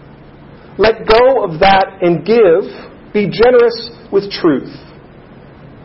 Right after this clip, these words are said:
Give up anger. Let go of stealing. And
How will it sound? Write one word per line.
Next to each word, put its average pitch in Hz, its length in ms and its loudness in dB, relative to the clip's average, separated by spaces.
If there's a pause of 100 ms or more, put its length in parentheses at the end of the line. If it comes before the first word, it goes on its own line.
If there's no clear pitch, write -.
(960)
Give 247 160 2
up - 240 0
anger. 180 400 0 (1700)
Let 233 220 0
go 247 160 4
of 220 100 0 (220)
stealing. 165 560 0 (1400)
And 202 160 2